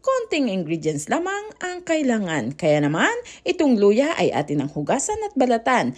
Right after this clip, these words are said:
And then, kudkurin lamang po natin. Tapos ngayon naman,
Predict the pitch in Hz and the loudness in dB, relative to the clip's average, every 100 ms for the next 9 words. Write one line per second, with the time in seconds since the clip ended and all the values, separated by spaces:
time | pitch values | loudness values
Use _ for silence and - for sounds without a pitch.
0 | - - 175 170 170 226 415 427 - 185 | -10 -4 -2 2 4 4 4 -2 0 0
1 | - 165 170 175 175 185 240 277 294 294 | 2 2 2 2 2 2 2 0 2 2
2 | 294 285 285 320 349 170 - - - - | 4 2 2 0 0 -4 -10 -20 -8 -2
3 | 180 185 180 - 160 160 302 427 294 302 | 0 0 -2 0 -2 0 0 2 4 4
4 | 320 | 2